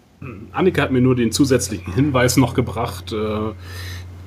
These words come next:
äh, dass man mal nach dem Schauspielernamen noch mal googeln sollte und wer denn nun eigentlich Wok spielt.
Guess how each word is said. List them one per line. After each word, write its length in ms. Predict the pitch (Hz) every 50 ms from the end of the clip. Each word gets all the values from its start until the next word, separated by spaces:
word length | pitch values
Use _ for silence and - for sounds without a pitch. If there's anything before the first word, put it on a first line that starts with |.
| - - - - - - -
äh, 100 | 113 110
dass 160 | 110 107 -
man 100 | 131 117
mal 100 | 110 107 101
nach 60 | 104
dem 140 | 123 110 95
Schauspielernamen 760 | - - 110 - - - 101 87 87 87 87 80 82 87 90
noch 140 | 85 87 90
mal 100 | 101 92
googeln 320 | 92 90 90 98 92 92
sollte 300 | 87 92 92 92 92 120
und 180 | 110 113 110 92
wer 220 | 101 101 104 104 - - - - - - - - - - - - - - - - - - -
denn 140 | 117 117 117
nun 140 | 120 117
eigentlich 320 | - 113 113 - 120 87 95
Wok 200 | 110 104 - -
spielt. 680 | - - - 117 113 104 92 76 - - - - -